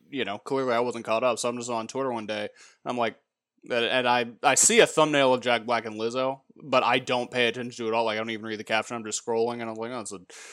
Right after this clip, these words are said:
is that Jack Black?" Like, it, I'd see it out of the corner of my eye. It doesn't even register really as Jack Black. And then I see it again. I look at it. I was like, "Oh, that's Jack Black got this beer." I was like, "Oh, is that,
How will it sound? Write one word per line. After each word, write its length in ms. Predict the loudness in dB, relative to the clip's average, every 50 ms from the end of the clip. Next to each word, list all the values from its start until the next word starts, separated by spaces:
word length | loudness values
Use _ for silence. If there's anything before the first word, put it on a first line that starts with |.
| -20 -20 -20 _ _ _
is 120 | -14 -10 -8
that 140 | -8 -8 -6
Jack 220 | -4 -4 -4 -4
Black?" 220 | -6 -8 -8 -8 -10 -12 -16 -16 -16 -16 -16 -16 -16 -14 -8
Like, 260 | -4 -2 -2 0 0
it, 200 | 2 2 2 6
I'd 200 | 6 6 6 6
see 140 | 8 10 10
it 20 | 10
out 100 | 10 10
of 0 |
the 60 | 8
corner 220 | 4 4 2 4
of 40 | 4
my 160 | 4 6 6
eye. 20 | 6
It 40 | 6
doesn't 160 | 4 4 4
even 160 | 2 0 2
register 400 | 2 4 2 2 2 -4 -8 -8
really 380 | -6 -4 -4 -2 -2 -2 -2 -4
as 80 | -4
Jack 280 | -6 -6 -6 -6 -6 -8
Black. 280 | -10 -12 -12 -12 -14 -16 -20 -16 -10 -2
And 80 | 2
then 100 | 4 6
I 20 | 6
see 220 | 8 8 8 6
it 80 | 6 4
again. 220 | 4 0 0 2
I 60 | 2
look 180 | 0 0 0 2
at 40 | 2
it. 40 |
I 40 | 2
was 80 | 2 2
like, 120 | 4 6
"Oh, 200 | 6 6 6 4 2 _ _ _ _ _ _ _ _ _ _ _ _
that's 140 | -12 -12 -6
Jack 280 | 0 4 4 4 4 4
Black 240 | 4 4 4 4 4
got 120 | 2 0
this 100 | 0 0
beer." 120 | 0 0
I 20 | 0
was 100 | 0 0
like, 100 | 2 4
"Oh, 120 | 4 4
is 60 | 4
that, 120 | 2 0